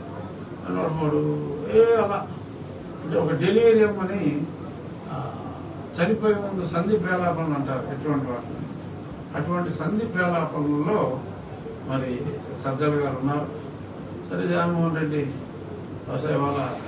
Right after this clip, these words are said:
ఏదో తీర్పు ఉంది కదా, ఎలాగో ఇస్తారు పర్మిషన్ అతనికి, ఏదో మేనేజ్ చేసుకుంటాడు, వెళ్ళిపోతాడు. గత నాలుగైదు రోజులు ఎక్స్టెండ్ చేసుకున్న రిజల్ట్ బాగుంటే వస్తాడు, మరి లేకపోతే మరి ఆయన ఏం చేస్తాడో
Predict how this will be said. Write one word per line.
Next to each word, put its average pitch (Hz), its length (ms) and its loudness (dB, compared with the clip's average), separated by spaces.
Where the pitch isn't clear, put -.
ఏదో 135 180 -2
తీర్పు 147 260 0
ఉంది 151 160 4
కదా, 147 240 0
ఎలాగో 143 240 2
ఇస్తారు - 260 0
పర్మిషన్ 139 500 -2
అతనికి, 131 400 -6
ఏదో 127 160 -4
మేనేజ్ 123 320 -2
చేసుకుంటాడు, 123 540 -6
వెళ్ళిపోతాడు. 131 800 -4
గత 139 360 -2
నాలుగైదు 143 320 0
రోజులు 143 240 0
ఎక్స్టెండ్ 139 320 0
చేసుకున్న 139 440 0
రిజల్ట్ 135 260 0
బాగుంటే 135 340 0
వస్తాడు, - 580 -6
మరి 135 140 -4
లేకపోతే 127 380 -2
మరి 127 220 0
ఆయన 131 300 -4
ఏం 131 80 0
చేస్తాడో 127 400 -4